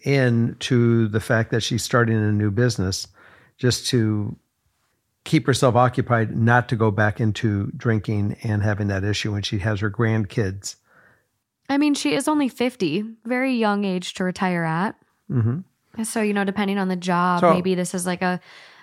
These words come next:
Speaker 2: a s-, even though she retired from her first
Speaker 1: Well, let,
Speaker 2: thing, maybe
Speaker 1: let's
Speaker 2: this is a second career.
Speaker 1: Let's go back to the main problems so we can make this, you know, you can cut all this other stuff out. The, the, the problem that she's having is she, she has,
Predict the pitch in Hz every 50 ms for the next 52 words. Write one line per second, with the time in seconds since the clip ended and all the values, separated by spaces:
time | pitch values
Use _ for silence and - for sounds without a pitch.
0 | _ - 240 196 - - - - - 247 220 226 214 208 202 - 214 190 185 180
1 | - 196 190 185 180 - 185 170 165 165 - - 285 311 302 - 175 170 - -
2 | _ - 175 175 196 196 180 180 185 202 202 190 185 196 196 190 190 - 190 180
3 | 180 175 - - 185 - - - - - - 180 170 185 - - - 214 - -
4 | - - 190 - - 202 170 165 147 - - 131 127 123 120 117 98 - 117 95
5 | 90 95 101 107 101 - - - 120 - - 135 117 107 - 123 113 113 110 -
6 | - 117 101 - - _ _ - _ _ _ _ _ _ _ - 151 123 113 110
7 | 107 - - 110 - 127 127 113 113 107 104 98 - 120 107 104 92 - - 104
8 | 95 - 98 92 95 - - - 87 - - 147 117 - - 139 - - 170 185
9 | 185 175 156 127 - - 135 110 - 135 123 117 110 123 117 107 104 - - 127
10 | 113 107 117 - _ - _ - - - - _ _ - - 139 127 110 123 131
11 | 127